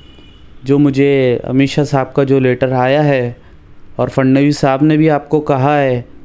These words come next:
तो मैं आपसे निवेदन करूंगा कि मेरी सुरक्षा प्रदान करें, मेरे घर की सुरक्षा प्रदान करें, मेरी फैमिली के लिए सुरक्षा प्रदान करें। और मैं जितने भी डिपार्टमेंट के लोग हैं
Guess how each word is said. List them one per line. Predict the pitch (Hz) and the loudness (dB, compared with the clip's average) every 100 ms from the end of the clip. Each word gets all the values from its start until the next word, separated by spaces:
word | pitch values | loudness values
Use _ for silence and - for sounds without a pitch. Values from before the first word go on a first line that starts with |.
| - - - - - - - - | -20 -20 -20 -20 -20 -20 -12 -4
तो | |
मैं | 131 135 | 0 0
आपसे | 135 156 | -2 0
निवेदन | 139 135 135 147 | 2 2 2 2
करूंगा | 147 143 147 160 | 2 2 2 0
कि | 156 170 | 0 0
मेरी | 165 156 156 156 156 175 | 2 2 2 2 2 0
सुरक्षा | 170 - 139 131 156 | -2 -2 -2 -2 -4
प्रदान | 151 127 123 127 139 | -2 -2 0 0 0
करें, | 139 151 156 151 | 0 0 2 2
मेरे | 143 139 | 2 0
घर | 127 127 | 0 0
की | 123 156 | 0 -2
सुरक्षा | - 147 151 156 | 0 -2 0 -2
प्रदान | 147 135 139 143 | 0 0 2 2
करें, | 147 151 156 151 151 - - - - - - - | 2 2 0 -2 -6 -20 -20 -20 -20 -20 -12 -4
मेरी | 131 | -2
फैमिली | 139 135 127 139 143 151 | 0 0 2 2 2 0
के | 151 151 | 0 0
लिए | 147 147 151 | 2 2 2
सुरक्षा | 147 143 135 - | 0 -2 -2 -2
प्रदान | 147 139 139 143 147 | -2 0 2 2 2
करें। | 147 147 147 151 - - - - - - - - - - - - - - - - - | 2 0 0 -6 -16 -20 -20 -20 -20 -20 -20 -20 -20 -20 -20 -20 -20 -20 -20 -16 -4
और | 131 139 139 | -2 0 2
मैं | 143 143 139 - - - - - - | 2 0 -4 -12 -20 -20 -20 -20 -8
जितने | 127 127 151 151 | -6 0 2 2
भी | 147 147 | 2 0
डिपार्टमेंट | 135 131 131 131 143 139 | 0 0 0 0 0 0
के | 143 | 0
लोग | 131 147 147 | 2 0 2
हैं | 147 123 | 0 -2